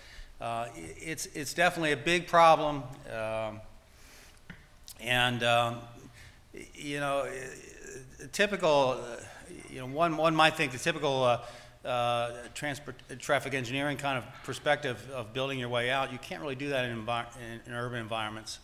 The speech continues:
Uh, you know, we have land use issues, we, there's just not the capacity to build. So somehow, um, we have to, uh, take other kinds of action that can kind of, uh, move traffic more smoothly. Well, one of the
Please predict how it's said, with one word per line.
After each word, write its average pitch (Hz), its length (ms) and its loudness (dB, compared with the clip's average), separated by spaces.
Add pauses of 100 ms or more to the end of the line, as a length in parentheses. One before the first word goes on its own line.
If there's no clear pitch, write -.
(120)
Uh, 120 40 -14 (440)
you 123 80 -14
know, 107 60 -14 (100)
we 107 100 -16
have 110 200 -16
land 131 260 -6
use 131 240 -8
issues, 117 460 -10
we, 113 60 -14 (120)
there's 107 160 -16
just - 240 -14
not 117 140 -10
the 113 60 -14
capacity 107 540 -10
to 104 60 -16
build. 123 380 -10
So 120 240 -12 (380)
somehow, 147 540 4 (420)
um, 117 400 0 (640)
we 120 140 -4
have 135 200 4
to, 117 400 2 (540)
uh, 117 200 -2 (180)
take 147 220 -4
other 185 220 8
kinds 127 340 0
of 110 120 -2
action 110 420 0
that 107 200 -12
can 120 120 -12
kind 110 240 -10
of, 101 80 -14
uh, - 400 -20 (100)
move 120 280 -12
traffic 107 320 -4
more 104 120 -10
smoothly. 101 460 -14 (480)
Well, 160 220 10 (260)
one 190 220 4
of 202 160 6
the 127 420 8